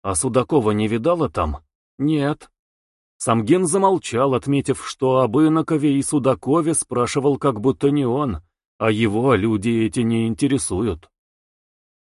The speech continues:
«Что же ты молчишь?» спросила Дуняша очень требовательно.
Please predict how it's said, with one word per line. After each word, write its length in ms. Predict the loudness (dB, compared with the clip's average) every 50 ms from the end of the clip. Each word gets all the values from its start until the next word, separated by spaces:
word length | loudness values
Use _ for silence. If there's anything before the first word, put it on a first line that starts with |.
| _ _ -16
«Что 280 | -12 -6 -2 -2 0
же 120 | 2 2 2
ты 100 | 2 2
молчишь?» 640 | 2 2 0 0 -4 -6 -6 -6 -6 -8 -10 -12 _ _ _ _ _ -12
спросила 640 | -12 -10 -6 -2 -2 -2 0 0 0 2 0 0
Дуняша 520 | 2 0 0 0 0 -2 -2 -2 -2 0 0
очень 380 | 2 0 0 0 -2 -2 -2
требовательно. 880 | -2 0 0 0 0 0 -2 -4 -4 -4 -4 -4 -4 -4 -4 -4 -6 -10